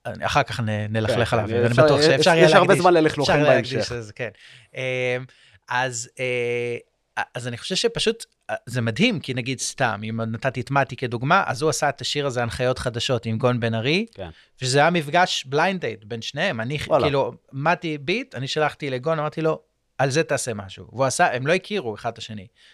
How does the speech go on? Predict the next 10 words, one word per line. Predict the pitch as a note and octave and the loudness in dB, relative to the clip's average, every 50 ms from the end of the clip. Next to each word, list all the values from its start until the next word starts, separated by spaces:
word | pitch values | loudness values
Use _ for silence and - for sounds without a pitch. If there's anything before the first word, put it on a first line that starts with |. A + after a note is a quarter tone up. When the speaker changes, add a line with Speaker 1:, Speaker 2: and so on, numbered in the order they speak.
| _ _ _ - | _ _ _ -12
Speaker 1:
וזה | A2 A2+ A#2 | -8 -4 -2
היה | C3 D3 | -2 0
ניצוץ | D3+ D3+ C3+ _ - - E3+ D#3+ - - | 0 -2 -4 _ 0 -2 0 0 -2 -6
מיידי, | C#3+ C3 B2 B2+ A#2+ A#2+ D#3 F3 G#3 A#3+ - _ _ - - - _ _ _ G#2+ | -6 -4 -4 -4 -2 0 0 0 0 -2 -8 _ _ -20 -20 -20 _ _ _ -18
ומתי | G#2 G2+ G#2+ A2 A2+ C#3+ F3+ F3 - B2 | -14 -10 -8 -2 0 0 0 0 -2 -10
עכשיו | - - C3+ A#2 | -8 -8 -8 -4
באלבום | A2+ A#2 A2+ A2+ A2+ A2 - G2 G#2+ A2 G#2+ B2+ C3+ C#3 | -2 -2 -2 -2 -4 -8 -12 -10 -10 -6 -2 -2 -2 -2
שיצא | C3 - A#2+ A2+ - C3+ | -2 -6 -8 -6 -4 -4
לגון | C3 B2 A#2 A#2 C#3 C#3 C3+ | -4 -4 -4 -2 -2 -2 -2
עכשיו, | B2+ - - - G3 A3+ | -2 -4 0 0 0 0